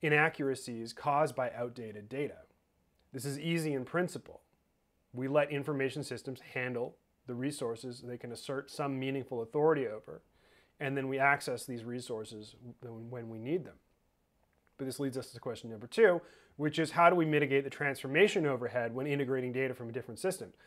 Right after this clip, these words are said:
Specifically, how do we encode these representations of entities so that we can maximize their reuse across information systems, including systems across administrative boundaries?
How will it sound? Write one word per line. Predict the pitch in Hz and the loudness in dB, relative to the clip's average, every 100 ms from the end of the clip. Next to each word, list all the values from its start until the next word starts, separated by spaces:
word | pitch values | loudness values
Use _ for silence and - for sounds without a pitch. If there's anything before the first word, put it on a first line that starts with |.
| - _ | -20 _
Specifically, | - - 117 113 104 95 143 175 - _ _ _ _ - | -8 0 0 0 -6 -6 -2 -2 -6 _ _ _ _ 0
how | 170 185 | 6 6
do | |
we | 180 170 | 6 2
encode | 147 143 - 180 202 | 0 0 6 8 8
these | 165 | 4
representations | 131 135 135 120 110 113 104 151 156 | 0 0 -2 -6 -8 -12 -10 -6 -2
of | 139 | 0
entities | 135 135 131 151 | 2 0 0 -2
so | 143 | -2
that | 131 | -4
we | 135 | -4
can | 120 | -2
maximize | 127 139 147 143 139 135 | 6 6 6 0 0 0
their | 127 127 | 0 -2
reuse | 117 127 123 131 147 117 | -2 -4 -2 -2 -2 -6
across | - 123 117 | -6 -4 -6
information | 120 113 113 175 147 | -10 -10 -4 -2 -4
systems, | 110 98 - 113 190 - _ _ _ _ _ _ - | -10 -14 -16 -18 -20 -20 _ _ _ _ _ _ -8
including | 139 147 147 135 | -4 0 0 0
systems | 127 165 - 147 127 - | 0 -2 0 -2 -4 -8
across | - 151 139 - | -4 2 2 2
administrative | 123 131 123 - 120 104 - | -6 -6 -6 -8 -10 -8 -2
boundaries? | 160 190 120 - - | 0 0 -4 -12 -20